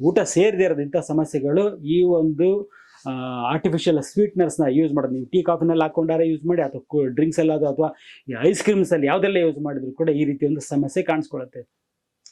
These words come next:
ನೆಕ್ಸ್ಟ್ ಇಷ್ಟೇ ಅಲ್ಲ, ಹೊಟ್ಟೆದಷ್ಟೇ ಅಲ್ಲ, ಮೈಂಡ್, ಇವನ ಬ್ರೈನ್ ಮೇಲೂ ಕೂಡ ಎಫೆಕ್ಟ್ ಇದೆ. ಇದು ಡಿಪ್ರೆಷನ್ ಜಾಸ್ತಿ, ಅತಿ ಹೆಚ್ಚಾಗಿ ಈಗ ಕೂಲ್ ಡ್ರಿಂಕ್ಸ್ ಕುಡಿಯಂಥವ್ರು, ಸ್ವೀಟ್ಸ್, ಅತಿ ಹೆಚ್ಚಾಗಿ ಬೇಕರಿ ಸ್ವೀಟ್ಸ್ ಅನ್ನ ಯೂಸ್ ಮಾಡ್ತಕ್ಕಂಥವ್ರು,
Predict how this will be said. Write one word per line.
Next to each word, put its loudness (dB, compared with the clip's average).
ನೆಕ್ಸ್ಟ್ 0
ಇಷ್ಟೇ 0
ಅಲ್ಲ, 0
ಹೊಟ್ಟೆದಷ್ಟೇ 0
ಅಲ್ಲ, -4
ಮೈಂಡ್, 2
ಇವನ 2
ಬ್ರೈನ್ 2
ಮೇಲೂ 2
ಕೂಡ -2
ಎಫೆಕ್ಟ್ -2
ಇದೆ. -2
ಇದು 0
ಡಿಪ್ರೆಷನ್ 0
ಜಾಸ್ತಿ, 0
ಅತಿ -2
ಹೆಚ್ಚಾಗಿ -2
ಈಗ -6
ಕೂಲ್ 4
ಡ್ರಿಂಕ್ಸ್ -2
ಕುಡಿಯಂಥವ್ರು, 0
ಸ್ವೀಟ್ಸ್, 0
ಅತಿ 2
ಹೆಚ್ಚಾಗಿ 0
ಬೇಕರಿ 2
ಸ್ವೀಟ್ಸ್ -6
ಅನ್ನ 2
ಯೂಸ್ -2
ಮಾಡ್ತಕ್ಕಂಥವ್ರು, -4